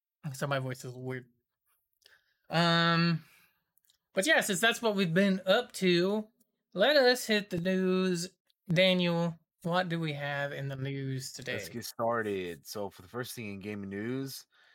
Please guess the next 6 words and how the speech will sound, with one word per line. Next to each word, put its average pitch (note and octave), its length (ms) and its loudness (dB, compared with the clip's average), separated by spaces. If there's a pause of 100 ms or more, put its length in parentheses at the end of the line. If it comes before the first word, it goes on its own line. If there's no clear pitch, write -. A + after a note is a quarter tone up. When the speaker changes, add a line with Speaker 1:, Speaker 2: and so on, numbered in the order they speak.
(1200)
Speaker 2:
uh, C3 400 2 (480)
talk D3+ 140 -8
about C#3 320 0
Elite C3 320 -8
Dangerous B2+ 380 -10
Odyssey's A#2 580 -10